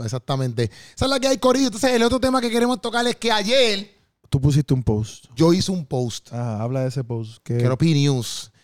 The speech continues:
Speaker 1: Yo puse ahí un Keropi News, porque si tú no me sigues, tú me puedes seguir en Keropi Bros, donde yo pongo noticias, ¿ves?
Speaker 2: Ujú.
Speaker 1: Y ahí tú te puedes enterar de cosas que estén pasando
Speaker 2: Ujú.
Speaker 1: en el mundo cristiano también, que,
Speaker 2: O sea,
Speaker 1: que
Speaker 2: está
Speaker 1: no
Speaker 2: Kero-,
Speaker 1: te
Speaker 2: pues, Keropi Sánchez y está
Speaker 1: está
Speaker 2: Keropi
Speaker 1: Keropi
Speaker 2: Plus.
Speaker 1: Plus.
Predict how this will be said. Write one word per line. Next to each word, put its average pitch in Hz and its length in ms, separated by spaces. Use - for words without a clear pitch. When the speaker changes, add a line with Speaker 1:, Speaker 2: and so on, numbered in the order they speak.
Speaker 1:
Yo 127 140
puse 151 180
ahí 160 160
un 160 100
Keropi 160 280
News, 160 140
porque 151 140
si 131 100
tú 135 60
no 143 40
me 160 100
sigues, 143 440
tú 131 80
me 131 60
puedes 143 100
seguir 151 260
en 143 120
Keropi 147 260
Bros, 147 200
donde 131 180
yo 127 60
pongo 139 200
noticias, 131 640
¿ves? 127 360
Speaker 2:
Ujú. 165 460
Speaker 1:
Y 127 120
ahí 123 260
tú 143 120
te 135 80
puedes 143 140
enterar 143 220
de 147 80
cosas 139 160
que 139 40
estén 131 200
pasando 135 400
Speaker 2:
Ujú. 151 240
Speaker 1:
en 113 100
el 113 40
mundo 120 220
cristiano 139 360
también, 135 300
que, 143 280
Speaker 2:
O - 20
sea, 131 180
Speaker 1:
que 123 80
Speaker 2:
está 131 100
Speaker 1:
no 127 80
Speaker 2:
Kero-, 160 300
Speaker 1:
te 135 40
Speaker 2:
pues, 139 180
Keropi 131 380
Sánchez 175 440
y - 20
está 151 220
Speaker 1:
está 135 160
Speaker 2:
Keropi 151 340
Speaker 1:
Keropi 165 100
Speaker 2:
Plus. 127 560
Speaker 1:
Plus. - 0